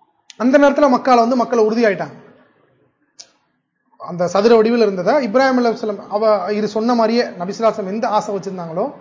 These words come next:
யார் இந்த அப்துல்லா இப்னு ஜுபைர் இல்லானோ, ஆயிஷா இல்லானோடைய அக்கா பையன், அஸ்மா ரலியல்லாஹு அவர்களுடைய, அஹ், மகன், அபூபக்கர் சித்திக் இல்லானுடைய பேரன்.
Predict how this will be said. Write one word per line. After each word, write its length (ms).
யார் 240
இந்த 300
அப்துல்லா 220
இப்னு 280
ஜுபைர் 180
இல்லானோ, 480
ஆயிஷா 360
இல்லானோடைய 420
அக்கா 340
பையன், 280
அஸ்மா 220
ரலியல்லாஹு 640
அவர்களுடைய, 840
அஹ், 200
மகன், 320
அபூபக்கர் 380
சித்திக் 320
இல்லானுடைய 300
பேரன். 400